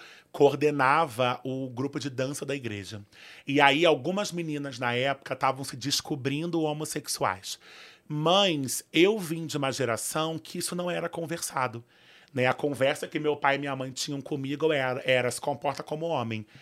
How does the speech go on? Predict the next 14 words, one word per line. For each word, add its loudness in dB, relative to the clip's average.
E 2
me 0
colocaram 0
na -2
psicóloga. 0
Então, 2
quando 2
eu 4
vi -6
que -2
as 2
meninas -2
estavam 4
começando 2